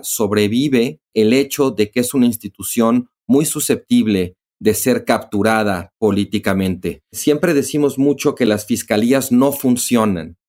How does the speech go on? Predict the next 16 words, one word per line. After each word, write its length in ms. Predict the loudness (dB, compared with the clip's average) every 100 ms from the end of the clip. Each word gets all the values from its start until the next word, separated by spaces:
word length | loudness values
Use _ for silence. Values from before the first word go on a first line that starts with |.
| _ _ _ -2
porque 240 | -2 2
no 160 | 2 2
producen 520 | 0 0 0 2 2
lo 140 | 2 0
que 100 | -4
se 160 | -4
supone 580 | -4 -4 0 2 2 0
que 120 | -2
deberían 420 | -2 -2 0 -2
producir, 500 | -2 -4 -4 -2 -4 -4 -16 _ _ _ _ _ -2
que 100 | -2
es 100 | 0
precisamente 720 | -2 -2 -2 0 0 0 0
verdad 380 | 0 0 0 0
y 80 | -4
justicia. 720 | -8 -10 -2 -2 -2 -6 -8